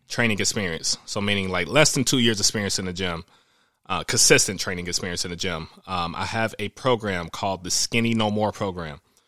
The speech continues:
So what you're gonna get with this is a three-month workout program. Um, this is strictly an online course. So you buy it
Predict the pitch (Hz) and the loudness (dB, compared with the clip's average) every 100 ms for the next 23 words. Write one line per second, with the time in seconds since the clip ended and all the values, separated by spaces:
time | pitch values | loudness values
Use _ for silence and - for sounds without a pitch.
0 | _ _ - 101 110 110 110 107 131 - | _ _ -6 0 2 2 2 4 4 4
1 | - 135 135 - - - - 101 98 - | 2 4 6 6 4 -2 -6 -4 -4 -4
2 | 113 131 127 120 120 - - _ _ _ | 0 2 6 6 4 -4 -20 _ _ _
3 | _ _ _ _ 110 113 117 110 131 120 | _ _ _ _ -4 2 2 4 2 4
4 | 127 127 135 - - 98 92 92 90 98 | 2 2 -2 -8 -4 -2 0 -2 0 0
5 | 101 - - - _ - - 135 139 120 | 0 -2 -2 -6 _ -10 0 0 2 0
6 | - 104 113 117 113 110 - 123 92 80 | 0 -2 0 2 4 2 0 0 0 0
7 | - - 95 98 95 107 117 123 | -4 -4 -2 -2 4 6 8 6